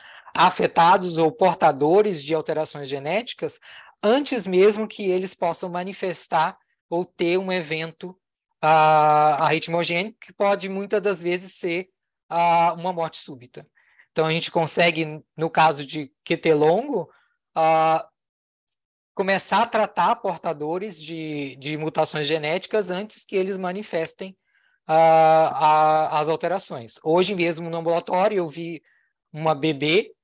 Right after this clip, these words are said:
que com dois meses de idade a mãe tem uma mutação de Q T um, Q T longo tipo um,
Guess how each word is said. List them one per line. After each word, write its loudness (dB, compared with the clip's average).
que -6
com -4
dois 0
meses -4
de -10
idade 0
a 0
mãe -8
tem -2
uma -4
mutação -8
de -12
Q -2
T -2
um, -2
Q -8
T -2
longo -4
tipo -8
um, -8